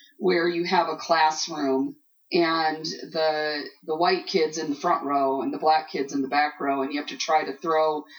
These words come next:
a piece of paper into the trash can. Um, you're automatically disadvantaged because of some of these things. And those kind of, um, simple examples, though, help us put a framework around what's going on here.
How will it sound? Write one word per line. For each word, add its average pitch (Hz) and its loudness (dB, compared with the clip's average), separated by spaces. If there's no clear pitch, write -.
a 185 -10
piece 180 0
of 165 -8
paper 151 -2
into 147 -4
the 135 -10
trash 151 -2
can. - -6
Um, 151 2
you're - 0
automatically 165 2
disadvantaged 131 -4
because 139 -4
of 147 -8
some 139 -2
of 127 -2
these 127 -4
things. 107 -6
And 151 -2
those 165 0
kind 156 -4
of, 143 -4
um, 175 2
simple 196 0
examples, 143 -2
though, 156 0
help 165 0
us 156 -6
put 151 -8
a 143 -6
framework 147 -6
around 135 -2
what's 127 -4
going 120 -6
on - -8
here. - -12